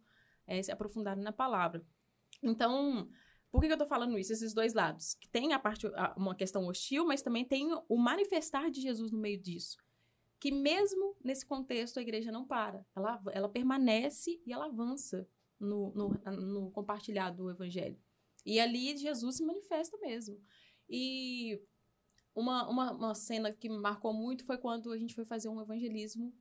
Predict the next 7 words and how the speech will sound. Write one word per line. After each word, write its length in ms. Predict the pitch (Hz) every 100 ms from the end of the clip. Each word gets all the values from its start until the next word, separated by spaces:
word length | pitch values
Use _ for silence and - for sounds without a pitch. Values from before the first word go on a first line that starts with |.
| _ _ - -
é, 520 | 190 190 190 180 170 185 - _ _ _ _ _ _ _ _ _
que 120 | -
a 40 | 226
gente 160 | 240 240
entrou 220 | 226 226
numa 140 | 233
igreja 640 | 214 202 190 214 240 240